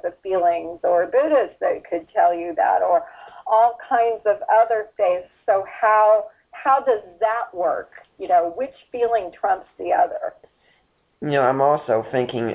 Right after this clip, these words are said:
Speaker 2: at this point that since the Mormons often point to this kind of persecution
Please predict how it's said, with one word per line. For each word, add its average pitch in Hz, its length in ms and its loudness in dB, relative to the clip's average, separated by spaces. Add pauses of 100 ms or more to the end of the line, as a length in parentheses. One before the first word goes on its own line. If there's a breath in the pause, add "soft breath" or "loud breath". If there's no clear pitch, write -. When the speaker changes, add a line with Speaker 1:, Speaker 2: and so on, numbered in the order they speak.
Speaker 2:
at - 180 -2
this 117 160 2 (140)
point 127 460 -2
that 113 400 2 (1120)
since 123 280 -6
the 110 160 4
Mormons 123 560 0 (520 soft breath)
often 117 300 -2
point 117 300 -4
to 110 140 -6
this 110 220 -2
kind 95 200 0
of 85 120 -2 (500)
persecution 147 1120 -4